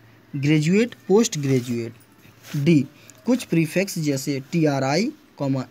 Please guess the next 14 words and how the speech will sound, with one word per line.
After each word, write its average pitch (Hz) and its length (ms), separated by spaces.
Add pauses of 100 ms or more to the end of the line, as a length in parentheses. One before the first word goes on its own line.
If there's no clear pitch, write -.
(120)
एमयूएलटीआई 147 1040
आदि 139 420 (380)
नंबर 170 420
संख्या 165 580
दर्शाते 131 520
हैं, 127 220 (360)
जैसे 147 260 (100)
कलर, 190 320 (240)
ट्राई 139 240
कलर, 185 360 (420)
एंगल, 180 460 (240)
ट्रायंगल, 170 600 (640)
पर्पस, 208 500 (120)
मल्टीपर्पस। 151 1000